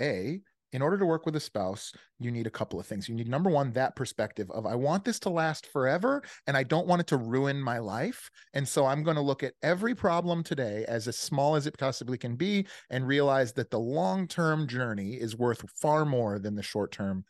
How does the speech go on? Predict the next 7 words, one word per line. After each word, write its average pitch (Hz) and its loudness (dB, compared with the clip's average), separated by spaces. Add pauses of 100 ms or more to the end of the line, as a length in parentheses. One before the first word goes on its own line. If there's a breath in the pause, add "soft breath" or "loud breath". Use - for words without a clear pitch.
(260 soft breath)
pain." - -4 (800 soft breath)
And 117 -4
then 120 -4
the 113 -4
second 262 2
thing 104 -2
is 107 -6